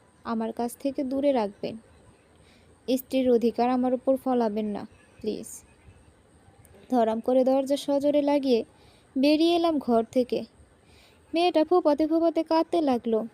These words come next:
আমি ছাদে গিয়ে দাঁড়ালাম। আকাশে এত মধুর রূপোর থালার মতো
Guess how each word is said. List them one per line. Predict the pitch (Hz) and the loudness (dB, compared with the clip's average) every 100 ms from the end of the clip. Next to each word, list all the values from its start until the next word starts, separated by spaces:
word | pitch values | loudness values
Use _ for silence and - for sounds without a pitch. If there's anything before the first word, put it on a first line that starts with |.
| _ _ _ | _ _ _
আমি | - 220 | -10 -8
ছাদে | - 254 254 277 | -8 -6 -4 -4
গিয়ে | 269 277 | 0 0
দাঁড়ালাম। | 247 214 208 220 226 - _ _ _ _ - _ _ - | 0 -2 -4 -6 -10 -16 _ _ _ _ -20 _ _ -6
আকাশে | 226 220 - 247 | -4 -4 -2 -2
এত | 262 | 0
মধুর | 285 277 269 240 233 | 0 0 0 0 -2
রূপোর | 254 269 311 - | -2 0 -2 -2
থালার | - 302 311 | -4 -2 -2
মতো | 294 240 240 | -2 -2 0